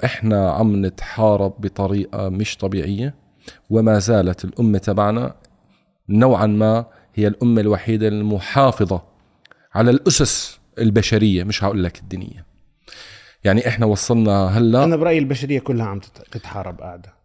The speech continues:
Speaker 2: لأنه، لأنه حتى الآية اللي نزلت بهذا الموضوع شو بتقول؟ بتقول: "يا أيها الناس،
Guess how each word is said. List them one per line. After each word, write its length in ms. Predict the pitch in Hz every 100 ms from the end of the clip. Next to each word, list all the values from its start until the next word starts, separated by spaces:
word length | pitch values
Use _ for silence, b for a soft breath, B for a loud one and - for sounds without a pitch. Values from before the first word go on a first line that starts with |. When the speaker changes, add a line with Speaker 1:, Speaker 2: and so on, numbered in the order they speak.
| _ _ -
Speaker 2:
لأنه، 320 | 127 131 127
لأنه 360 | 104 127 117 113
حتى 380 | - 156 -
الآية 360 | 127 - 127 117
اللي 120 | 104
نزلت 360 | 113 113 104 -
بهذا 220 | 120 120
الموضوع 300 | 113 110 123
شو 160 | - 127
بتقول؟ 380 | 117 - 104
بتقول: 280 | 107 107 110
"يا 160 | 117 127
أيها 340 | 117 120 113
الناس، 500 | 110 113 120 110 -